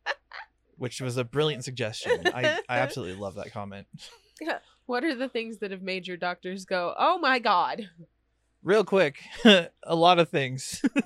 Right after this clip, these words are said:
Speaker 2: Yeah, yeah.
Speaker 1: Let me, let me list them off. My, my favorite is the one I always go to when, when they were shocked at the biopsy that I giggled at them.
Speaker 2: Yeah.
Speaker 1: And they're like,
Speaker 2: You're like, "Ha, ha, ha, that hurts."
Speaker 1: "What <laughs> did you just say?"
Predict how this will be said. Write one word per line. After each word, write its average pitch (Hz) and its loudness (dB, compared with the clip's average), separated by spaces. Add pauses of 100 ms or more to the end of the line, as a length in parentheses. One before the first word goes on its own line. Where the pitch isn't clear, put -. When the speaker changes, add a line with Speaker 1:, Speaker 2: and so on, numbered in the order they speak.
(100)
Speaker 2:
Yeah, 302 0
yeah. 233 6 (200)
Speaker 1:
Let 214 2
me, 220 2
let 175 -2
me 196 2
list 185 -2
them 185 -2
off. 147 2
My, 165 2
my 190 2
favorite 214 8
is 185 0
the 185 -2
one 180 0
I 180 0
always 165 2
go 175 0
to 151 -4
when, 131 -2 (180)
when 151 0
they 143 -2
were 135 -2
shocked 156 4
at 131 -8 (280)
the 131 0
biopsy 127 2
that 110 -6
I 101 -2
giggled 113 -4
at 82 -6
them. 110 -10
Speaker 2:
Yeah. 202 0 (320)
Speaker 1:
And - 0
they're 165 4
like, 185 8
Speaker 2:
You're 220 -4
like, 220 -12
"Ha, 320 0
ha, 320 -2
ha, 285 -4 (160)
that 262 -6
hurts." 220 -8
Speaker 1:
"What 220 -8 (220)
<laughs> - -6
did 165 0
you 202 0
just 214 0
say?" 262 0